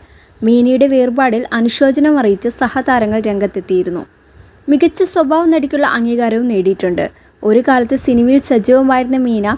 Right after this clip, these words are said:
പിന്നീട് രോഗശയ്യയിലേക്ക് വഴുതി വീണു. നേടിയതെല്ലാം ചികിത്സയ്ക്കായി ചിലവാക്കി. ഒപ്പം ധൂർത്തടിക്കുന്ന മകനും എല്ലാം നശിപ്പിച്ചു. ഇടക്കാലത്ത് വെച്ച് മകൻ ചെയ്ത ക്രൂര പീഡനങ്ങളെക്കുറിച്ചും തുറന്നു പറഞ്ഞുകൊണ്ട് മീന എത്തിയിരുന്നു.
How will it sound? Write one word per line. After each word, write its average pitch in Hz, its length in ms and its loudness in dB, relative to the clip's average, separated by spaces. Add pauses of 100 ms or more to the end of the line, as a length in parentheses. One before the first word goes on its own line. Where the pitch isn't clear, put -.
പിന്നീട് 247 340 0
രോഗശയ്യയിലേക്ക് 247 960 0
വഴുതി 208 360 0
വീണു. 175 300 -2 (600)
നേടിയതെല്ലാം 349 640 4
ചികിത്സയ്ക്കായി 277 600 0
ചിലവാക്കി. 196 560 -2 (100)
ഒപ്പം 220 400 -8
ധൂർത്തടിക്കുന്ന 247 640 0
മകനും 226 500 -2
എല്ലാം 220 360 0
നശിപ്പിച്ചു. - 580 -8 (380)
ഇടക്കാലത്ത് 349 560 2
വെച്ച് 269 260 0
മകൻ 262 440 0
ചെയ്ത 320 280 0
ക്രൂര 294 420 0
പീഡനങ്ങളെക്കുറിച്ചും 294 1160 -2
തുറന്നു 269 320 4
പറഞ്ഞുകൊണ്ട് 247 500 0
മീന 220 300 0
എത്തിയിരുന്നു. 185 580 -2